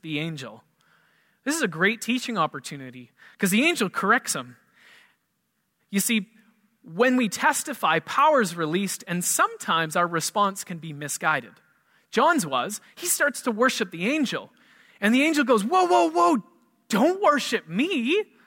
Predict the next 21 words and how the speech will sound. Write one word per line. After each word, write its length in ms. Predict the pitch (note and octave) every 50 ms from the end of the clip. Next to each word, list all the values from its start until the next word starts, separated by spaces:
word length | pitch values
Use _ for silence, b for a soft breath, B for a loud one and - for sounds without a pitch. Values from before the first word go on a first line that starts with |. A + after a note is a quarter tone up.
| b b b b b b b b b -
I 140 | - D#4 D#4
carry 440 | - - - A3+ D4+ F4 F#4 F4+
the 140 | D4+ C4 B3
testimony, 680 | - - B3+ E4 E4 - - - B3+ G#3+ G3+ G#3 G#3
worship 840 | F#3+ E3 F3 G3 B3 D#4+ E4 E4 E4+ D4 - - D#4 D4+ C4+ _ _
God." 560 | - C4+ C#4 D#4+ F#4+ G4+ F#4+ D4 D3+ C3 - - _ b b b b b b b b b b b b
The 100 | G3 F3+
power 840 | - - - - - D#4 E4 F4 E4+ D#4 A3+ E3+ D3+ G3 B3+ - B B B B B B
is 160 | A3+ A3 G3+
in 200 | B3+ A#3 G#3 E3+
Jesus. 800 | D3 E3 F3 A3+ D#4 G#4 A4 D4 F#3 C#3+ B2+ B2+ - - - B B B B B
The 80 | -
power 520 | - - - - E4+ F4+ F#4+ G4+ F#4+ E4 C4+
is 120 | A3+ F3+
in 120 | G#3+ G#3+ G3+
the 100 | F#3+ F#3
testimony. 640 | - - E4 D#4+ - - D4+ A#3+ G3+ F3 D#3+ E3 -
I'm 200 | - C4 D#4+ D#4+
just 200 | C#4+ D#4 - -
carrying 560 | - - C4+ C#4+ D#4 D#4 D#4 C#4+ A3+ E3 C#3
it. 160 | C#3 B2 G#2+